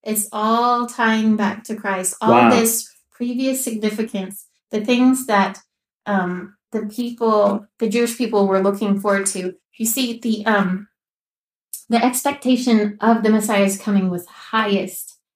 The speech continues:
Speaker 1: at the Passover time.
Speaker 2: Right.
Speaker 1: They were expecting the Messiah to show up during the Passover, um, because of tradition. And so all these symbols to have Christ say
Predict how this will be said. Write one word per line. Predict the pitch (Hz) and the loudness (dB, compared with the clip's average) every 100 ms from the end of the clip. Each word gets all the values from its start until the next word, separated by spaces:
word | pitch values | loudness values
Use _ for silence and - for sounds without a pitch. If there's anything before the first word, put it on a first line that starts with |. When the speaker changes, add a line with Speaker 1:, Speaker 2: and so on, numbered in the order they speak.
| _ - | _ -14
Speaker 1:
at | 175 | -12
the | 185 | -10
Passover | 185 190 180 - - - 180 | -8 -6 -6 -6 -10 -10 -14
time. | - 190 - - | -6 -6 -6 -2
Speaker 2:
Right. | 113 123 123 | 2 2 2
Speaker 1:
They | 208 208 | 2 2
were | 202 | 2
expecting | 196 - - 220 220 - 190 175 185 _ _ _ _ | 0 -6 -4 -2 -2 -4 -6 -6 -10 _ _ _ _
the | - 202 | -6 0
Messiah | 202 202 220 202 202 | 2 4 4 4 2
to | 202 | -2
show | - - 220 | -4 0 2
up | 220 - - | 2 -2 -12
during | 220 202 202 | -4 2 2
the | 196 | 2
Passover, | - 190 190 190 185 - - - _ _ - | 2 0 0 -6 -6 -8 -10 -12 _ _ -6
um, | 196 185 180 208 - | -2 -2 -2 -6 -2
because | 226 233 220 190 | -2 2 0 2
of | 185 180 - - | -2 -4 -16 -10
tradition. | - 233 269 202 185 - - - _ | 0 0 0 -2 -4 -6 -16 -20 _
And | 226 226 208 202 202 - _ _ _ | 4 4 4 0 0 -6 _ _ _
so | - 233 220 208 196 - _ _ _ - | -6 -2 2 2 0 -6 _ _ _ -8
all | 208 240 | 0 4
these | 233 240 - | 4 2 0
symbols | 233 233 214 180 202 196 - _ _ | 0 2 2 -2 -4 -10 -18 _ _
to | - | -8
have | 208 202 - | -4 -4 -4
Christ | 196 190 190 | -6 -6 -8
say | 185 175 - | -8 -8 -10